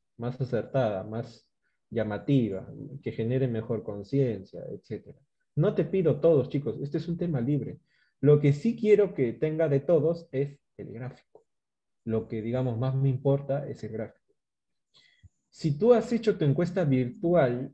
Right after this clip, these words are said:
por esto, por la por un formulario, tú has decidido crear tu propio formulario, eh, pues igual,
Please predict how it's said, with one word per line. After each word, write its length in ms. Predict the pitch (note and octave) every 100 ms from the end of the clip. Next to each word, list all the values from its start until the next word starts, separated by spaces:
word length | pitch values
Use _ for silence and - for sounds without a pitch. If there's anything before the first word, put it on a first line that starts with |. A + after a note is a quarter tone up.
| _
por 340 | G#2+ G2+ F#2+ F2+
esto, 800 | - - _ - G#2 F#2+ G2 C#3 -
por 220 | B2 -
la 440 | - A#1 - - - _ _ _ _ _ _ - - _ _
por 140 | A#2+ B2
un 140 | D3+
formulario, 640 | F3+ E3+ C#3+ D3 E3+ C#3+
tú 80 | -
has 100 | D3
decidido 600 | E3 E3+ C#3 C#3 D#3+ E3
crear 420 | - A2 C3+ E3
tu 160 | - C#3+
propio 320 | C#3 C#3+ D#3+
formulario, 920 | D#3 E3+ A2+ A2 B2+ C#3 A2+ A#2 F3 F#3 _ _ _ _ _ - _ _ _ _ - -
eh, 680 | B2 A#2+ A#2+ A#2 A2+ A2 A2+ C#3+ - _
pues 260 | B2+ A#3+ -
igual, 560 | B2+ D3+ F#3+ C#3 -